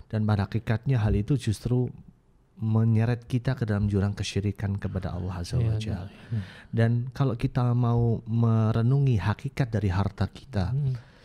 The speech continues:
Speaker 1: itu semua akan ditanya dari, oleh Allah
Speaker 2: Iya,
Speaker 1: Azza wa Jalla.
Speaker 2: betul.
Speaker 1: Kalau usia kita akan ditanya untuk apa kita habiskan,
Speaker 2: Iya, betul.
Speaker 1: kalau badan kita akan ditanya,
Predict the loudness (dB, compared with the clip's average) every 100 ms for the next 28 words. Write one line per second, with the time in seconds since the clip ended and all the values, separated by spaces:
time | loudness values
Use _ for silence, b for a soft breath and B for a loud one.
0 | B B _ -10 -2 0 0 -4 -18 _
1 | -10 0 0 2 0 0 0 0 2 0
2 | 0 -4 -6 -4 0 0 4 6 6 4
3 | 0 -2 -4 -2 0 -2 -4 B B B
4 | B B -2 0 2 0 0 0 0 -2
5 | -2 -2 -2 0 -2 -2 0 2 2 2
6 | 2 0 -2 0 -2 -2 -4 -2 0 0
7 | -2 0 2 4 4 4 4 6 4 2
8 | 0 2 0 2 0 -2 -2 0 0 0
9 | 0 2 2 0